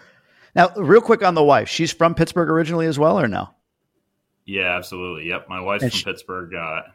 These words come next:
Speaker 2: yep. Go ahead.
Speaker 1: D-, did she move with you? You mentioned, like, you wanted to move back. So did she move with you ev-, early on when you were wrestling dinosaurs?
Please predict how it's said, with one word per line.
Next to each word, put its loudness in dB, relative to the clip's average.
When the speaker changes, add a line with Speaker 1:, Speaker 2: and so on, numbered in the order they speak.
Speaker 2:
yep. -12
Go -12
ahead. -16
Speaker 1:
D-, -6
did -6
she 0
move 4
with 0
you? -2
You -2
mentioned, -2
like, -2
you -2
wanted -2
to 0
move -4
back. -2
So -2
did -4
she -2
move -2
with -2
you 2
ev-, -4
early 2
on 4
when 2
you 6
were 2
wrestling -4
dinosaurs? -2